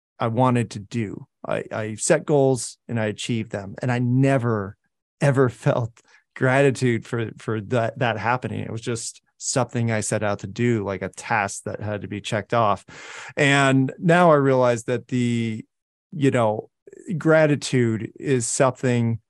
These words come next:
that makes the achievements valuable.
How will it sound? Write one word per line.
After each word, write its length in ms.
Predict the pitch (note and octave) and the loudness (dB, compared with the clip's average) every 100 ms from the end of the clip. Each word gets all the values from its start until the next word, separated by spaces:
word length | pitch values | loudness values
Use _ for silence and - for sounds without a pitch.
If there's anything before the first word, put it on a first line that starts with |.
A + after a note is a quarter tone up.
| _ _ - | _ _ -2
that 440 | B2+ A#2 G#2+ A2 _ _ _ _ _ _ _ _ _ _ _ | 2 2 2 -2 _ _ _ _ _ _ _ _ _ _ _
makes 440 | C3+ C3+ C#3 - | 4 6 4 0
the 160 | - B2+ | 0 0
achievements 800 | G#2+ - B2 A2+ A2+ G2+ - - - | 0 -2 -2 -2 -4 -4 -8 -14 -14
valuable. 640 | - A2 F#2+ G2+ A2 - | -6 -4 -2 -6 -10 -14